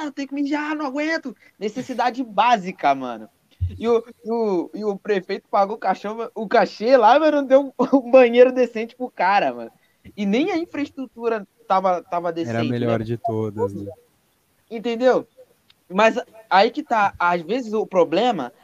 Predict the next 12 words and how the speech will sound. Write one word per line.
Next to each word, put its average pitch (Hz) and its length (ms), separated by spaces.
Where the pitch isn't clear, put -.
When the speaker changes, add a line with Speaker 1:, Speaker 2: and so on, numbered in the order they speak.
Speaker 1:
o, 165 240
não 190 160
é 294 100
do 285 140
cara 262 280
dar 220 320
o 214 120
bom 214 280
dia 208 320
ou 202 120
valeu, 185 480
ou 294 320